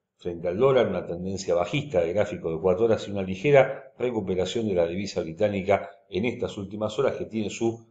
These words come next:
primer objetivo alcista ahí, en esos mínimos consecutivos de días anteriores en uno treinta y ocho cincuenta y cinco, luego uno treinta y nueve, uno treinta y nueve treinta. Los soportes uno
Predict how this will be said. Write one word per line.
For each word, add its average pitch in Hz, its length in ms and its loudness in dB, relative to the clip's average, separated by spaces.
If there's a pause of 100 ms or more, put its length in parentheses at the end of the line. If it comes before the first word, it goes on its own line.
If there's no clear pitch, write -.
(120)
primer 101 260 0
objetivo 95 440 -2
alcista 95 360 -2
ahí, 95 200 0
en 82 160 -8
esos 98 400 -6 (220)
mínimos 120 460 -2
consecutivos 95 920 -2 (180)
de 90 140 0
días 107 240 -2
anteriores 98 540 -2
en 95 100 -6
uno 107 160 -2
treinta 87 260 -6
y 98 100 -2
ocho 95 120 -8
cincuenta 82 400 -10
y 85 60 -10
cinco, 123 320 -6
luego 101 380 0
uno 131 420 -4 (200)
treinta 113 300 0
y 98 60 0
nueve, 117 480 2
uno 123 240 -2
treinta 90 260 -4
y 87 40 -4
nueve 90 200 0
treinta. 78 380 -8
Los 92 160 -6
soportes 95 640 -4
uno 123 420 -4